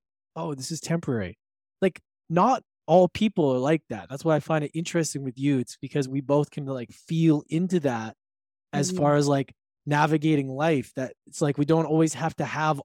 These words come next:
Speaker 1: all of the steps figured out, but it's like, in the moment, if you can feel into, "How does this make you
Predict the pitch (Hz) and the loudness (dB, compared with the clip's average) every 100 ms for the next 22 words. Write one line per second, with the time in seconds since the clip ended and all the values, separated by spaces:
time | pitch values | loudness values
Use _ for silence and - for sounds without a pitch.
0 | - 151 151 151 151 135 - 170 190 - | -6 -2 0 0 -2 -6 -4 -2 -2 -4
1 | - 147 135 123 120 117 - _ _ _ | -8 -8 -6 -6 -6 -6 -10 _ _ _
2 | _ _ 156 151 - 151 139 _ - 151 | _ _ 0 2 2 2 0 _ -6 -4
3 | 147 165 202 185 160 147 151 143 139 180 | 0 4 4 4 0 -2 -8 -12 -8 0
4 | 185 165 185 170 131 156 185 170 170 - | 4 4 4 2 0 0 0 0 -4 -4
5 | 175 - | -6 -8